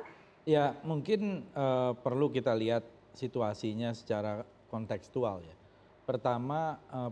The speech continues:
pasti kita semua sepakat ya bahwa wilayah kedaulatan kita termasuk wilayah kedaulatan di dalam Z E E itu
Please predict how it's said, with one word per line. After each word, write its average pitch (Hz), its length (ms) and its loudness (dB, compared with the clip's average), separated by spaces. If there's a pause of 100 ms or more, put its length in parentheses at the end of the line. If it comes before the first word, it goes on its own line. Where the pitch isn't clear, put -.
pasti 131 560 -4
kita 120 240 -4
semua 127 240 -2
sepakat 104 480 0
ya 92 80 -6
bahwa 98 320 0
wilayah 110 320 4
kedaulatan 104 640 0
kita 104 240 0
termasuk 98 480 -4
wilayah 107 240 4
kedaulatan 101 560 0
di 101 80 -2
dalam 101 400 0 (400)
Z 110 400 2
E 107 160 -2
E 104 160 -2 (160)
itu 143 320 0